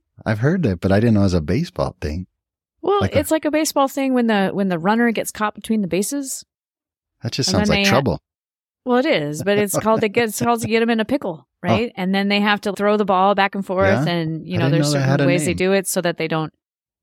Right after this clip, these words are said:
Speaker 2: interfere or obstruct. And when you're umpiring, that's what you have to really start watching for is interference and obstruction.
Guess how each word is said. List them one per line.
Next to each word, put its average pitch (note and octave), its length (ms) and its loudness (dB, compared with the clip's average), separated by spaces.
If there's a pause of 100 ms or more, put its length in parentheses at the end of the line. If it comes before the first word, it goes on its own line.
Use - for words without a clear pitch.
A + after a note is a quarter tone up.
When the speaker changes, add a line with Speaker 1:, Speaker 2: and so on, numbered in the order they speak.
(140)
Speaker 2:
interfere E3+ 720 0
or D3+ 200 -2
obstruct. E3 560 -4
And C#3 260 -8 (360)
when G3+ 120 0
you're G#3 180 4
umpiring, D3 760 -2 (360)
that's F3 260 0
what E3 120 -6
you E3+ 40 -2
have D#3 60 -4
to C#3+ 80 -8
really D3 180 -8
start - 200 -8
watching C#3+ 260 -6
for C3+ 160 -8
is C#3+ 100 -8
interference F#3 500 -4
and E3 100 -4
obstruction. F3 600 0